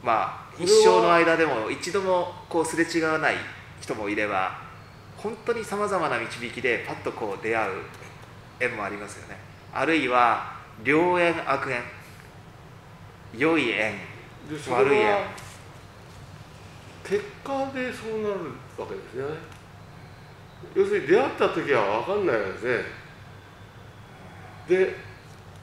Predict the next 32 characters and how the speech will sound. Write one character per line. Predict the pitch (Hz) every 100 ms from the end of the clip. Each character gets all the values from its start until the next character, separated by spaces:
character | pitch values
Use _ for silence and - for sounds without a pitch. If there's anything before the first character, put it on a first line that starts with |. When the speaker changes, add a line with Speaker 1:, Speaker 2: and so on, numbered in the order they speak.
| - - - - - - -
Speaker 2:
損 | 247 302 294
得 | 208 190 160
で | 156 147 - - - - - - -
縁 | 170 175
が | 160
は | 127
く-、 | 110 113 - - - 120
育 | 139 131 -
ま | 147
れ | 135 117
て | 104
い |
く | 98
っ | - -
て | 110
こ | 104
と | 95
は | 92
多 | 123
分 | 117 87
な | 107
い | 175
ん | 156
だ | 95
と | 90 90
思 | 87
う |
ん | 82
で | -
す | -
よ |
ね。 | 92